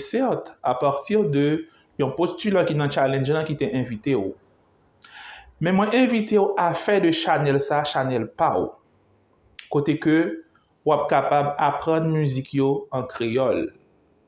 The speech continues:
Dans les cieux et sur la terre, w ap ka aprann li an kreyòl. Ô Jésus, je me repose, w ap ka aprann li an kreyòl. Trannsèt mizik ki deja sou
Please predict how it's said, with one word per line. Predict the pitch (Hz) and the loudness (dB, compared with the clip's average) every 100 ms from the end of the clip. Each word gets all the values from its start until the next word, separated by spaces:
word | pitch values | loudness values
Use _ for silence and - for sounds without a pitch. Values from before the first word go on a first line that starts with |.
| - | -2
Dans | 127 | 0
les | 123 120 | 0 -2
cieux | - 156 156 | -2 0 0
et | |
sur | 151 170 | 0 0
la | 160 156 | 2 2
terre, | 156 156 180 170 | 2 2 2 0
w | |
ap | 127 | -4
ka | - 117 117 | -2 -2 -2
aprann | 131 143 143 | -2 0 0
li | 143 135 | 0 -2
an | 127 | -4
kreyòl. | - 120 113 95 - - - _ _ _ _ _ _ _ _ _ _ _ _ _ | -6 -8 -4 -4 -4 -8 -14 _ _ _ _ _ _ _ _ _ _ _ _ _
Ô | - 175 175 | 0 4 4
Jésus, | 160 160 151 135 147 151 160 151 | 4 2 2 0 0 0 -2 -2
je | 143 | -2
me | 143 139 | 0 2
repose, | 135 131 131 135 135 139 135 | 2 0 0 0 0 0 -2
w | 139 | -4
ap | 131 | -2
ka | 131 123 | 0 0
aprann | 123 127 127 | 0 -2 -2
li | 123 | -4
an | 117 | -6
kreyòl. | - 95 60 - - - _ _ _ _ _ | -6 -6 -6 -10 -14 -20 _ _ _ _ _
Trannsèt | - 147 143 135 - - 190 196 185 | -4 0 0 0 -2 0 0 -2 -4
mizik | 180 170 147 165 190 - - _ _ | -2 -2 -2 -2 -4 -6 -20 _ _
ki | - 160 | -6 0
deja | 143 127 110 113 117 117 - _ | 2 2 2 2 2 -2 -10 _
sou | - - - 135 139 | -12 -6 -2 0 -2